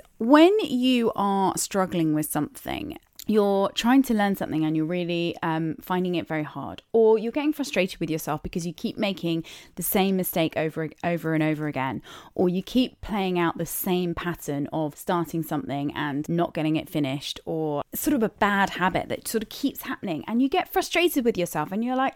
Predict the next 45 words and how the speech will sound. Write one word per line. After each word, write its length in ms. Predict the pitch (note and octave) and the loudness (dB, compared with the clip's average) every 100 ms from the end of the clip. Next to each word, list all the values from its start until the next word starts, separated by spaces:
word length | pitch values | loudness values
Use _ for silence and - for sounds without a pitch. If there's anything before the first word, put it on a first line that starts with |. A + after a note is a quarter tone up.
| _ D#4+ | _ 2
"Ah, 360 | F#4+ G4+ F4 - - - - - | 6 8 6 2 -14 -20 -6 2
I 80 | D#4 | 6
know 380 | F4 F#4+ A4 | 8 8 8
that 180 | G4+ - | 6 4
this 140 | C4+ C4 | -2 0
is 100 | B3 | 6
not 180 | D4+ | 6
what 120 | B3+ - | 6 2
I 40 | |
want 200 | B3 A#3+ | 2 2
to 60 | A#3 | 2
do. 340 | C#4+ F#3 - | 2 2 0
I 80 | G3+ | -2
want 340 | G3+ C#4+ D4 - | 4 4 4 -2
to 80 | |
do 100 | - | -4
this 160 | B3 B3 | -4 -2
differently. 360 | C4+ - - E3 | -4 -2 -4 -4
And 160 | F#3 G3 | -4 0
why 260 | B3 C#4+ | 4 4
does 140 | D4+ C#4 | 4 -2
it 80 | |
keep 200 | - A#3 | -6 -8
happening? 440 | G3 - - D3+ F3+ | -6 -8 -6 -6 -6
Why 220 | F3 G#3+ | -6 -4
does 100 | G#3+ | -4
it 100 | - | -8
keep 140 | - F3+ | -14 -14
happening?" 400 | - G#2+ F#2+ - _ _ _ _ - - - - | -12 -10 -12 -14 _ _ _ _ -20 -20 -20 -4
Well, 100 | D4 | 2
the 180 | D#4 - | 2 4
answer 420 | D#4+ F#4 E4 - - | 4 4 4 -2 0
is 380 | D4 A3 C#3+ - - | 0 2 -2 -8 -8
we 160 | A#3 | -8
cannot 460 | C4 - F#4+ A4 - - | -6 0 2 0 -2 -18
think 760 | - - - A3+ D#3 - - - _ _ _ _ - | -18 -2 2 4 2 -4 -16 -18 _ _ _ _ -8
a 80 | G#3 | -4
change 640 | D4 B3+ F#3 D3+ D#3 D#3 | 2 4 4 2 0 -2
in 100 | F#3+ | 0
our 100 | F#3 | 0
subconscious 600 | D#3+ E3 - D#3+ - D3+ | 0 -6 -4 -6 -6 -10
brain 400 | - D#3+ A2+ - - _ _ _ _ | -6 -6 -4 -10 -16 _ _ _ _
because 300 | - A3+ A#3+ | 0 4 4
it's 80 | G3+ | 2
programmed. 640 | - C#4+ D4 - - - | 0 2 4 0 -8 -16